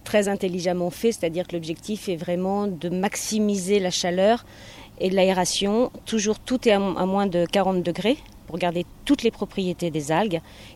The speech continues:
Cachées du soleil, les U V, euh, blanchissent l'algue, donc on les protège aussi pour qu'elles gardent leur couleur, c'est plus joli. Et en, en général, à cette période-là de l'année, vingt-quatre heures après, on les ressort, elles sont déshydratées.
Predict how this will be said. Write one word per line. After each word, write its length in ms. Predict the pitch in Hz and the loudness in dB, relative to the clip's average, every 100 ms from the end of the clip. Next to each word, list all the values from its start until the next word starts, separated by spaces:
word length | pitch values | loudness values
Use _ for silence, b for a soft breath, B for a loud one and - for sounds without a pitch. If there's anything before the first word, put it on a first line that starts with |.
| - | -2
Cachées 260 | 226 214 220 | 2 2 0
du 140 | 190 | -2
soleil, 400 | - 190 190 254 | -2 2 4 4
les 240 | 180 175 170 | 2 -2 -4
U 80 | |
V, 360 | 175 175 185 180 | -2 0 2 4
euh, 280 | 160 151 147 | 2 0 -4
blanchissent 520 | 143 165 165 - - | -2 0 0 -2 -2
l'algue, 320 | 180 240 180 | -2 0 -2
donc 280 | 151 156 - | -2 -4 -2
on 60 | 160 | -4
les 100 | 160 | -4
protège 480 | - 175 185 180 | -6 -4 0 -2
aussi 240 | 170 - 196 | -2 -6 -6
pour 120 | 160 | -6
qu'elles 200 | 156 143 | -6 -4
gardent 220 | 165 156 | -2 -2
leur 120 | 156 | -6
couleur, 340 | - 151 165 226 | -6 -2 0 0
c'est 120 | - | -4
plus 160 | - 151 | -8 -6
joli. 280 | 147 151 254 B B B B B B B - | -4 -6 -8 B B B B B B B -12
Et 160 | 180 185 | -4 -2
en, 120 | 185 180 | -2 -4
en 140 | 214 | -2
général, 640 | 208 240 240 226 226 277 - - - | 4 6 6 6 6 4 2 -2 -6
à 40 | 202 | 0
cette 220 | 226 220 | 0 2
période-là 540 | 208 196 180 170 196 | 2 4 2 0 -2
de 80 | 185 | 0
l'année, 420 | 185 185 196 220 - | -2 0 2 0 0
vingt-quatre 520 | 175 208 220 214 - | -2 -2 0 -2 0
heures 140 | 202 | 0
après, 400 | 190 - - 180 - | 0 -2 -6 -6 -4
on 100 | 196 | -6
les 100 | 185 | -4
ressort, 380 | 170 - 175 170 | -4 -6 -6 -6
elles 80 | |
sont 120 | - 165 | -8 -8
déshydratées. 520 | 160 156 147 - | -8 -8 -10 -12